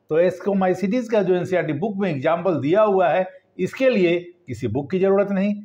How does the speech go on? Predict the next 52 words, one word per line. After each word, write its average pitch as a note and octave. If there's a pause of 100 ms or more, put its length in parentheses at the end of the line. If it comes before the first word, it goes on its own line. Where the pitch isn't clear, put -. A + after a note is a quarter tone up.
(160)
किसी D#3
नोट्स C#3
की G3+
ज़रूरत G3+
नहीं, G3+ (400)
किसी G#3+
तरह A3+
का F#3+
एग्जाम F3+
में F#3+
आपको F3+
कन्फ्यूजन F#3
नहीं G#3
होगा। G#3+ (400)
इलेवन A#3+
ट्वेल्व A#3+
मिलाकर G3+
पूरे F3
एक F3+
हज़ार F#3+
कोड F#3
है, G3+ (440)
एक A3+
कोड G3+
के F#3
लिए F#3+ (220)
सिर्फ G#3
एक G#3
ही C4
गाना G#3
बजता E3+
है। F3+
ऐसा F#3
नहीं A#3
होगा A3
कि F3
ये F3+
गाना E3+
पुनः G3 (680)
फिर G#3
दूसरे F3
किसी G3+
कोड G3
के G3+
लिए G3
रिपीट E3
होगा, F#3+
ऐसा G3
हो F#3
नहीं A3+
सकता A2+
है, G2+